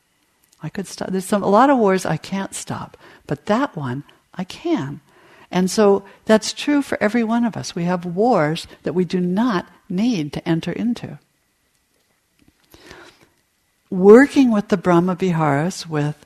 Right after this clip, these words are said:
loving kindness and compassion, with sympathetic joy and equanimity, also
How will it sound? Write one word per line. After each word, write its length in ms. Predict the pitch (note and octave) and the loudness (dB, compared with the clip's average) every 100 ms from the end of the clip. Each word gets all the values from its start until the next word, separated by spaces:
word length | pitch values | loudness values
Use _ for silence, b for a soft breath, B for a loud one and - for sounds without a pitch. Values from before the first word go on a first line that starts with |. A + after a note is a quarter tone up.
| _ | _
loving 280 | D#3+ D#3 F3 | -2 0 -2
kindness 560 | E3+ E3 D#3 D#3+ D#3+ | 0 0 0 0 -2
and 200 | D#3+ D3 | -4 -6
compassion, 840 | - D#3 D#3 D#3 D3+ - D#3 D3 D3+ - _ | -6 -6 -4 -2 -2 -4 -4 -4 -6 -14 _
with 240 | D#3 D3 D3 B B B - | -6 -6 -6 B B B -12
sympathetic 560 | - D#3+ E3 D#3+ D#3+ | -4 -2 0 -2 -2
joy 340 | - D#3 C#3+ C#3+ | -6 -2 0 0
and 200 | D3 D3 | -2 -4
equanimity, 680 | C#3+ D#3 C#3+ C#3+ C#3 C3+ C#3 B B B _ | -8 -4 -4 -4 -4 -6 -10 B B B _
also 760 | - F3 G3+ G#3+ - F#3+ E3+ F3+ | 2 6 4 2 0 0 0 -2